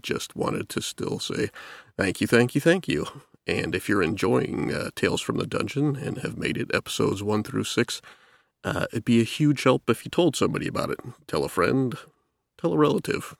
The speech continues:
tell somebody that might like it. Uh, that's a huge help to me, other than just listening. Also, just listen and enjoy. But if you can tell somebody else, that's a big, big, big,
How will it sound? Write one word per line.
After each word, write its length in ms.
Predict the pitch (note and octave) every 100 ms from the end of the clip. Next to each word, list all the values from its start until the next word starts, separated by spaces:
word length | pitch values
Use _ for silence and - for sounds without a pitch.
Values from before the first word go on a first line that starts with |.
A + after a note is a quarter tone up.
| _ -
tell 160 | -
somebody 320 | - E3 D#3+
that 100 | C#3
might 240 | - - -
like 220 | - -
it. 120 | - - - - - - -
Uh, 280 | - E3+ D3
that's 260 | - - -
a 40 |
huge 500 | G2 - G2+ - F#2+
help 220 | - G2+ -
to 100 | -
me, 240 | C#2+ E2 - _
other 220 | A#2+ C3+
than 180 | B2 A#2
just 240 | G#2+ -
listening. 360 | G#2+ - - - -
Also, 320 | A#2 - G#2+
just 240 | - - -
listen 320 | - - -
and 80 | -
enjoy. 400 | - - - - - - - - -
But 180 | - - _ _
if 160 | C3 -
you 60 |
can 100 | A2+
tell 220 | A2 D3 C#3
somebody 320 | C#3 A#2+ A#2+
else, 300 | A#2 - -
that's 500 | - G#2 - - -
a 340 | - - C#3 - _
big, 300 | G2+ G2 F#2+ -
big, 280 | G2 G2 - _ -
big, 300 | G2+ G2+